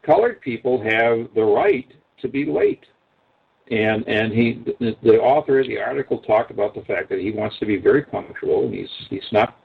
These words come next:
white, he's colored, and he is, has been subjected to criticism and, and prejudice by other colored people for him asking, "Why can't this meeting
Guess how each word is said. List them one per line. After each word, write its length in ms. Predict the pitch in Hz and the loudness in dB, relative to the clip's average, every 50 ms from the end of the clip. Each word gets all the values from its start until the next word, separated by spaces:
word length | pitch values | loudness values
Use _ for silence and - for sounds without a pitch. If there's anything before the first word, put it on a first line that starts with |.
| _ _ _ _ _ _ - | _ _ _ _ _ _ -2
white, 280 | - - - 98 127 - | -2 0 0 -2 -4 -6
he's 160 | - 110 110 - _ _ | -8 -10 -10 -12 _ _
colored, 340 | - 101 95 - 76 98 - - _ _ _ _ _ _ _ _ _ _ | 2 2 2 4 2 0 -2 -4 _ _ _ _ _ _ _ _ _ _
and 280 | - 208 104 107 110 117 - _ _ _ _ _ _ _ | 2 2 4 2 2 -2 -6 _ _ _ _ _ _ _
he 260 | 104 107 135 131 131 | 2 4 6 6 6
is, 160 | 127 120 110 - - _ _ _ _ _ _ _ - - - - - - 117 | 6 4 0 -8 -16 _ _ _ _ _ _ _ -20 -20 -16 -16 -14 -10 -2
has 200 | 123 120 113 107 | -2 0 -2 0
been 220 | - 131 123 117 - - | 0 -2 -2 -2 -2 -6
subjected 640 | - 110 - - 117 127 135 135 - 131 110 - - | -8 -8 -4 -2 -2 -2 -2 0 -2 -4 -4 -4 -4
to 200 | - - 107 - - _ _ _ _ _ _ _ | -2 -2 -2 -2 -6 _ _ _ _ _ _ _
criticism 1000 | - - - 151 - - - - - 151 139 123 135 135 131 135 135 127 127 123 | 2 4 4 4 4 0 -2 -2 -2 -2 0 2 0 0 0 -2 -8 -8 -8 -10
and, 520 | - - 90 90 90 90 87 90 92 - - | -10 -10 -10 -8 -8 -8 -8 -10 -10 -12 -12
and 720 | 95 92 92 92 92 90 - 87 90 87 90 - _ _ | -10 -8 -8 -8 -10 -10 -12 -12 -14 -14 -16 -18 _ _
prejudice 540 | - 170 220 - - 277 - - 95 - - - - _ _ _ _ - | 2 2 2 2 2 -2 -2 -2 -2 -2 -8 -12 -20 _ _ _ _ -10
by 340 | - - 113 113 117 117 110 - - _ | -2 0 2 2 2 0 -2 -6 -6 _
other 260 | 139 127 - 196 170 | -2 2 2 2 2
colored 480 | - - - 135 120 - 110 - - _ | 2 -6 -8 -6 -4 -4 -4 -6 -10 _
people 440 | - 92 85 - _ - - - - _ _ _ _ _ _ - 131 120 - - - | -8 -8 -8 -8 _ -6 -6 -6 -6 _ _ _ _ _ _ -8 -8 -8 -8 -10 0
for 200 | - 131 120 110 | 2 4 4 4
him 240 | 104 131 135 135 139 - | 4 4 2 2 0 -4
asking, 600 | 127 123 139 135 - - - - 113 110 110 - _ _ _ _ | -6 -4 -4 -4 -8 -8 -8 -6 -6 -6 -8 -10 _ _ _ _
"Why 300 | - 107 113 120 135 147 | -2 2 4 4 4 2
can't 340 | 139 - 135 131 131 127 - - | 0 -2 -4 -4 -4 -4 -2 0
this 160 | 135 127 123 - | 0 0 0 -2
meeting 340 | 120 107 110 113 117 110 | -6 -6 -4 -4 -4 -8